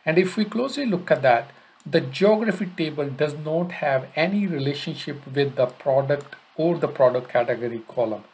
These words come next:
And that is the reason why we are getting the error. So if we are selecting the columns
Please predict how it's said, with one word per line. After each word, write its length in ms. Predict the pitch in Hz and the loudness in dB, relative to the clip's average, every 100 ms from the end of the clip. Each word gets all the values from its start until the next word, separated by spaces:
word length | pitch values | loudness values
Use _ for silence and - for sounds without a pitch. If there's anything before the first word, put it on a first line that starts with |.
| _ | _
And 200 | 135 131 | -6 0
that 240 | 131 143 165 | 4 4 4
is 220 | 175 - | 0 0
the 160 | 151 | -2
reason 560 | 135 170 240 160 123 131 - _ - | 0 2 2 2 -2 -4 -16 _ -12
why 360 | 135 147 147 | 4 8 8
we 200 | 143 143 | 6 -2
are 80 | 131 | -4
getting 360 | 123 123 120 120 | -2 -2 -2 -6
the 140 | 117 - | -8 4
error. 260 | 131 120 104 - - - _ | 6 6 4 -14 -20 -20 _
So 240 | - 156 - | -10 -8 -2
if 260 | 170 175 - | -2 -2 -2
we 300 | 196 254 269 | 0 2 4
are 100 | 240 | 4
selecting 840 | - 185 170 - - 175 165 160 - | 2 2 0 -2 -4 -4 -4 -8 -6
the 160 | 156 143 | -2 0
columns 580 | 143 139 143 151 151 | 4 4 4 2 -8